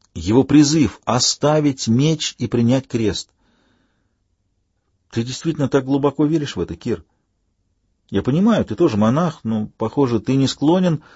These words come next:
разделять с ними их трусость и глупость. По крайней мере, я такого не замечала". "Неужели?" — спросил Кир. Его рот скривился в ухмылке, полной отвращения к самому себе. "Боюсь,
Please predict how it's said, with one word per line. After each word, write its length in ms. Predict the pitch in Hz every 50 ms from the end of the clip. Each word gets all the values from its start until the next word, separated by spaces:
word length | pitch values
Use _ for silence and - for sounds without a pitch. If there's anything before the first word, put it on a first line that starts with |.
| - - - - - _ -
разделять 540 | 107 110 123 113 98 120 135 139 151 147 -
с 60 | -
ними 240 | 131 147 151 139 123
их 140 | 107 - -
трусость 500 | - 135 156 156 - - - - - -
и 60 | 104
глупость. 540 | 92 95 110 147 156 151 131 113 - - _ _ _ _ _ _ _
По 120 | - 123 117
крайней 280 | - 127 135 135 135 135
мере, 160 | 135 131 127
я 140 | 120 131 123
такого 260 | 131 123 - 139 131
не 100 | 135 135
замечала". 600 | 123 135 143 143 139 - 139 123 - 151 - - _ _ _ _ _ _ _ _ _ _ _ _
"Неужели?" — 680 | 135 147 165 165 151 131 101 90 73 69 67 65 - - _ _
спросил 420 | _ - - 87 80 - 92 87
Кир. 280 | 82 - 120 131 131 - - - - - - - - - _ _ _ -
Его 280 | - 87 98 98 107 110
рот 340 | 123 131 120 - - - _ -
скривился 720 | - - - - 107 113 117 123 123 113 - - 107 101
в 40 |
ухмылке, 540 | 107 104 - 117 127 143 143 131 - - -
полной 460 | 87 - _ - 107 113 113 113 110
отвращения 800 | 110 - 113 - 101 107 117 113 - - - 127 104 90 85 80
к 40 | -
самому 280 | - 98 92 90 92 92
себе. 340 | - - 95 104 135 135 - - - - - - _ _ _ _ _ _ _ _ _ _ _ -
"Боюсь, 640 | 80 80 82 85 98 113 113 - - - - - _